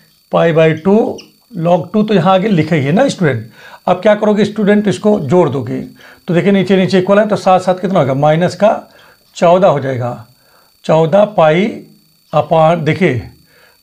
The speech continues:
पाई, देखिए चौदह पाई ना हो जाएगा। देखिए स्टूडेंट ध्यान दीजिएगा कितना हो जाएगा, पाई by टू है उसमें, ठीक है, चलिए कोई बात नहीं है।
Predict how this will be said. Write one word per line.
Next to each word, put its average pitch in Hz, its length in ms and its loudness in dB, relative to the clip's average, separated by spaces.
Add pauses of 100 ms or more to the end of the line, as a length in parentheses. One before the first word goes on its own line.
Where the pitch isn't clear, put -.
(140)
पाई, 175 260 4
देखिए 165 260 -2
चौदह 180 320 2
पाई 185 220 2
ना 226 140 2
हो 165 120 2
जाएगा। 135 260 -2 (240)
देखिए 160 220 0
स्टूडेंट 160 240 -2
ध्यान 180 180 2
दीजिएगा 147 340 0 (540)
कितना 170 180 2
हो 196 80 4
जाएगा, 196 240 2 (200)
पाई 170 120 2
by 175 220 2
टू 185 140 2
है 185 380 2
उसमें, 180 540 0 (360)
ठीक 202 220 0
है, 196 300 0 (320)
चलिए 160 240 0
कोई 170 180 2
बात 139 200 -2
नहीं 127 140 -6
है। 123 180 -8